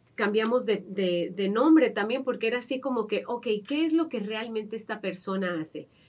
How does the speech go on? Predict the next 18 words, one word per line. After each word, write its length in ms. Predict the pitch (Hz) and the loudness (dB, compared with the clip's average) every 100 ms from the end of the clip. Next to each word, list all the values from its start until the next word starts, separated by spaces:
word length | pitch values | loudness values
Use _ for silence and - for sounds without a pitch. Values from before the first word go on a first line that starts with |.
| _ | _
Yo 220 | 175 185 170 | -6 -2 0
voy 140 | 180 | -2
a 100 | 220 | -4
salir 300 | 208 170 170 | -4 -4 -2
a 60 | 165 | -4
la 140 | 165 | -4
calle, 300 | - 262 262 | -2 -2 -2
voy 160 | 214 190 | -4 -4
a 40 | |
hacer 240 | 190 190 - | -6 -10 -8
contenido, 540 | 180 165 175 226 240 | -6 -4 -4 -4 -4
lo 120 | 208 | -4
voy 140 | 180 226 | -2 -4
a 80 | |
subir 280 | 262 240 226 | -8 -10 -6
a 60 | 214 | -4
la 160 | 196 | -6
página 580 | 190 202 196 220 220 269 | -4 -4 -4 -10 -6 -6